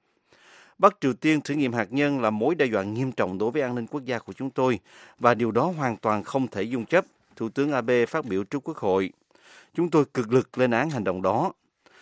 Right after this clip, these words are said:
Tổng thống Nam Triều Tiên Park Geun-hye gọi vụ thử nghiệm của Bắc Triều Tiên là hành động khiêu khích nghiêm trọng,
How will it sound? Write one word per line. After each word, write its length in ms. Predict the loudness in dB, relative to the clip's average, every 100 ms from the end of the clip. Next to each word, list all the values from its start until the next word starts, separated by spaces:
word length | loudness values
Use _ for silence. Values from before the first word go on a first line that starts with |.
| -20 _
Tổng 140 | -2 2
thống 180 | 2
Nam 200 | 4 2 0
Triều 160 | -2 -2
Tiên 380 | 2 2 2 -2
Park 140 | -2
Geun-hye 460 | 0 0 2 2 2 -4 _ _ _
gọi 180 | 4 4
vụ 280 | 4 -2 -2
thử 120 | -2
nghiệm 300 | -2 0 -2
của 140 | -2 -2
Bắc 180 | -2 -2
Triều 160 | -6 -4
Tiên 340 | -2 0 0
là 120 | -2
hành 140 | 0 -2
động 160 | -4
khiêu 240 | -6 -6 -4
khích 260 | -6 -2
nghiêm 140 | -2 0
trọng, 280 | 0 0